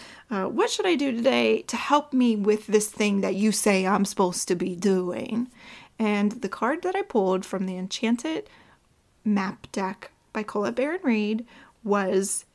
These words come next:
encouragement. Okay, I feel really seen. My angels are like, "Girl, we need to help you out." And so they give me this card. It says encouragement. And that's exactly what I needed this morning. I needed to feel seen. I needed to feel heard.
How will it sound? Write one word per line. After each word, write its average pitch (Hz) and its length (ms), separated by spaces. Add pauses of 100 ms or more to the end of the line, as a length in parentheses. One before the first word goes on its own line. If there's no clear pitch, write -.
(520)
encouragement. 214 720 (1200)
Okay, 233 440
I 285 160
feel 190 280
really 190 520
seen. 185 600
My 240 300
angels 214 360
are 190 80
like, 190 240
"Girl, 294 220
we 359 140
need 294 200
to 185 100
help 247 340
you 277 200
out." 285 540 (400)
And 208 460
so 220 220
they 220 100
give 247 180
me 277 120
this 240 160
card. - 260
It - 80
says 220 220
encouragement. 202 800 (320)
And 233 120
that's 262 140
exactly 240 480
what 208 380 (180)
I 214 240
needed 226 540
this 214 180
morning. 196 400
I 214 120
needed 233 420
to 262 60
feel 208 280
seen. 196 420
I 214 120
needed 233 320
to 233 60
feel 214 180
heard. 190 580